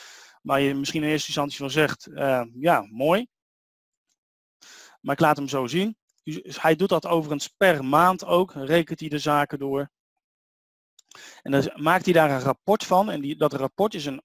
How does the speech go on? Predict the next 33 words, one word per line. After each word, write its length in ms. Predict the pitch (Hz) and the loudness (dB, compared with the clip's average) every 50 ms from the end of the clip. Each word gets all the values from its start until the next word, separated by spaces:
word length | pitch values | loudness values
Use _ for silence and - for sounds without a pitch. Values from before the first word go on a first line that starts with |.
| _ _ | _ _
aparte 600 | - 131 117 - - 190 208 - 175 135 113 - _ | -6 -6 -4 0 0 0 0 0 -2 -4 -4 -8 _
categorie 640 | - 175 - - - - 131 120 131 160 180 196 196 - - - - - - - _ | -6 -6 -6 -6 -10 -14 -12 -6 -4 -2 -2 -2 -4 -6 -14 -20 -20 -20 -20 -20 _
binnen 300 | _ 139 156 175 180 175 | _ 0 0 2 2 2
jouw 120 | 170 165 156 | 2 2 0
projectbrowser. 1040 | - - 156 147 143 151 175 160 131 123 123 113 113 107 104 98 98 101 92 - _ | 0 -2 -2 -2 0 0 -2 -2 -2 -8 -4 -2 -2 -2 -2 -4 -8 -12 -14 -16 _
Dus 180 | - 131 127 131 | -14 -14 -8 -4
binnen 240 | 147 180 190 180 | -2 -2 0 2
jouw 120 | 165 156 143 | 2 0 0
projectbrowser 760 | - - - 120 117 131 156 170 160 165 160 160 160 151 143 | -2 -6 -10 -8 -6 -6 -6 -6 -2 0 0 0 0 -4 -8
zie 140 | 131 147 147 | -8 -4 -2
je 180 | 131 120 120 120 | -2 -2 -2 0
reports 560 | 135 165 185 180 - 170 160 156 - - - | 0 0 0 0 -2 -4 -4 -4 -4 -8 -8
staan. 300 | - 143 139 135 135 143 | -4 -2 -2 -2 -2 -4
Als 120 | 143 135 | -6 -10
je 80 | - 135 | -12 -12
die 120 | 131 139 | -8 -4
openklapt, 640 | 143 160 156 - - - 139 135 127 127 - - - _ _ - - - - _ _ | -4 -4 -4 -6 -10 -4 0 0 0 0 -2 -8 -18 _ _ -20 -20 -20 -20 _ _
dan 120 | - 117 | -10 -8
zie 140 | 123 143 160 | -6 -2 0
je 120 | 156 143 | 0 0
dus 140 | 135 135 120 | 0 -2 -6
een 200 | 120 120 120 123 | -8 -8 -4 2
load 260 | 131 143 143 151 147 135 | 4 4 4 4 2 -2
report 480 | 127 135 143 143 135 - 139 127 123 | -4 -2 0 0 0 -2 -4 -4 -4
staan. 400 | - - - 123 117 117 120 135 | -6 -4 -2 0 0 0 -2 -4
En 80 | 143 127 | -8 -10
als 140 | 123 123 - | -10 -10 -10
je 80 | 131 | -10
weer 180 | 120 123 120 113 | -8 -6 -6 -6
een 180 | 107 107 110 113 | -8 -8 -6 -2
nieuwe 320 | 123 135 147 165 180 190 | 0 2 4 6 4 4
berekening 480 | 185 196 180 180 175 165 - 160 156 143 | 4 4 2 2 2 0 -2 -6 -4 -2
doet, 260 | 139 143 147 - | -2 -2 -4 -6